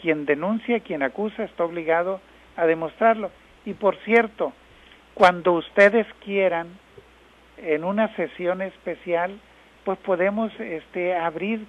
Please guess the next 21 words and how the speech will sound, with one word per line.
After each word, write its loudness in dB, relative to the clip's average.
toda 4
esa -8
información. -2
De 2
hecho, -6
es -12
información -6
pública -4
a -4
la 2
que -14
ustedes -2
pueden 0
tener 0
acceso. 0
Entonces, 2
no, 6
no 2
hay 2
tal 4
cosa. 4